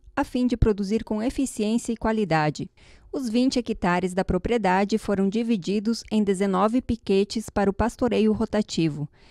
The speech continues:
e a energia para a cerca elétrica é gerada por essas placas solares.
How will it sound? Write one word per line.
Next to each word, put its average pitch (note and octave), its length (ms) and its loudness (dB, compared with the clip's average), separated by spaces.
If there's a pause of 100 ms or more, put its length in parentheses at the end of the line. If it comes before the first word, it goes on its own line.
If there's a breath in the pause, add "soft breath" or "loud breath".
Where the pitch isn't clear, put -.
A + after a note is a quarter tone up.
(200 soft breath)
e E3 60 -2
a - 20 0
energia G3 540 2
para F#3 220 0
a - 20 0
cerca F3 320 -4
elétrica A3 640 -2
é A3 160 -2
gerada G#3 480 0
por G#3+ 220 -2
essas G3 320 -4
placas F#3+ 400 -4
solares. D#3 640 -2